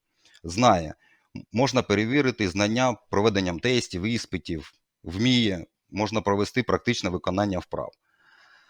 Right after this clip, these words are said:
А от використовує — це дуже важко перевірити, так як в процесі роботи оператор залишається сам на сам з обладнанням. Рішенням стала якраз інтерактивна панель дешборд, який дозволив в реальному часі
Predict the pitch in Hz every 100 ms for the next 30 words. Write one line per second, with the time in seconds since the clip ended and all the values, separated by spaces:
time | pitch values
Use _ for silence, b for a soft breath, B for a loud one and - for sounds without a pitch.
0 | b b _ _ - 101 110 - 92 107
1 | 107 107 - - 180 185 104 82 - 95
2 | 131 135 101 101 95 - 90 90 87 82
3 | 78 78 78 - 123 110 - 113 113 127
4 | 113 110 110 110 156 156 92 80 - 82
5 | 107 123 139 95 92 98 98 117 98 90
6 | 87 107 101 98 113 117 104 95 82 69
7 | 71 62 64 _ _ _ 90 165 - 135
8 | 107 - 127 139 123 110 _ _ _ -
9 | - 104 98 - 101 95 95 95 - 139
10 | 123 - 113 127 160 156 - _ _ _
11 | _ _ _ - 95 95 92 80 71 -
12 | b b - 90 127 120 90 110 110 135
13 | 104 95 123 113 98 87 85 - 135 151
14 | - 107